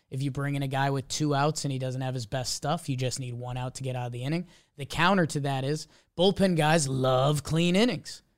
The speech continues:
They hate coming in with traffic and other people's mess. Uh, and when it's you,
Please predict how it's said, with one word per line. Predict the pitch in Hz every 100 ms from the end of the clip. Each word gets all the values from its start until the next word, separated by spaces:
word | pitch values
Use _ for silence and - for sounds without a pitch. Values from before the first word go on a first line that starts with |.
| _ _ _
They | 131 143
hate | 131 175 -
coming | 196 185 170
in | 151
with | 143 -
traffic | - 151 135 - 123
and | 139
other | 131 131
people's | 139 127 135 120
mess. | 135 117 - - - _ _ _
Uh, | 127 120 120
and | 120 131
when | 156
it's | 151 -
you, | 160 196 214